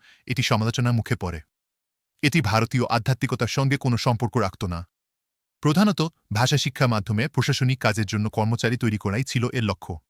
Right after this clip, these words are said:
শিক্ষার মাধ্যমে সুন্দর মনের বিকাশ ঘটানোর দিকে এই ব্যবস্থা ছিল আকর্ষণহীন।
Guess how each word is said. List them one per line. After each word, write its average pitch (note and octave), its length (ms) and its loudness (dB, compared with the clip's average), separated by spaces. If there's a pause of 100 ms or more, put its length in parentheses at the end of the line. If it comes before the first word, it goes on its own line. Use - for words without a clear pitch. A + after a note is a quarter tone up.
(680)
শিক্ষার E3+ 360 0
মাধ্যমে A#2 360 0
সুন্দর D3+ 320 2
মনের A2+ 260 2
বিকাশ A2 300 -2
ঘটানোর A#2+ 400 0
দিকে A#2+ 220 -4
এই B2+ 180 -2
ব্যবস্থা A2+ 340 -2
ছিল - 280 -2
আকর্ষণহীন। E2+ 640 -6